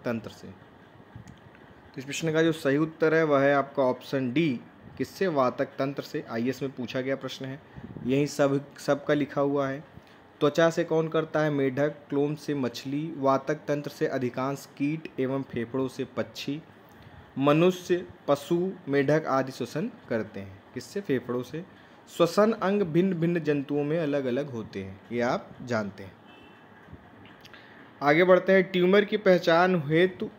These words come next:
प्रयुक्त रेडियोधर्मी समस्थानिक है। हर दूसरे एग्जाम में ये प्रश्न पूछे जाते हैं, जितने दिए हैं इनमें से ही पूछ लेता है। तो इस प्रश्न का जो सही उत्तर है वह है आपका ऑप्शन सी, आर्सेनिक सेवेंटी फ़ोर। अब जो सभी हैं उसको देख लेते हैं यहीं पर।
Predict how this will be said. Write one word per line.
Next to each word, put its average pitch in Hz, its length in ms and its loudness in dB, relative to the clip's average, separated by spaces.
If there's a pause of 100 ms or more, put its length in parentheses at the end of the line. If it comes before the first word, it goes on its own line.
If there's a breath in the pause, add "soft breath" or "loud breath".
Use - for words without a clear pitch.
(220)
प्रयुक्त 185 360 4
रेडियोधर्मी 151 840 4
समस्थानिक 139 760 -4
है। 147 140 -6 (360 loud breath)
हर 180 200 6 (200)
दूसरे 156 320 2
एग्जाम 147 300 0
में 156 80 -2
ये 151 80 2
प्रश्न 143 280 -6
पूछे 135 380 -4
जाते 131 300 0
हैं, 175 140 -2
जितने 170 340 0
दिए 165 200 0
हैं 170 80 0
इनमें 151 220 -2
से 139 140 -4
ही 139 60 -2
पूछ 120 300 -8
लेता 101 280 -8
है। 98 160 -12 (500 loud breath)
तो 143 60 -2
इस 135 40 -6
प्रश्न 151 260 -4
का 160 100 0
जो 160 120 0
सही 151 240 2
उत्तर 165 340 2
है 175 100 6
वह 151 160 4
है 143 120 4
आपका 143 280 -2
ऑप्शन 165 460 2 (400)
सी, 165 440 2
आर्सेनिक 143 600 2
सेवेंटी 131 440 -2
फ़ोर। 160 260 -4 (800 loud breath)
अब 143 180 0
जो 165 140 4
सभी 165 340 4
हैं 185 100 4
उसको 165 300 -2
देख 160 200 2
लेते 156 300 0
हैं 151 80 2
यहीं 156 120 0
पर। 165 200 -6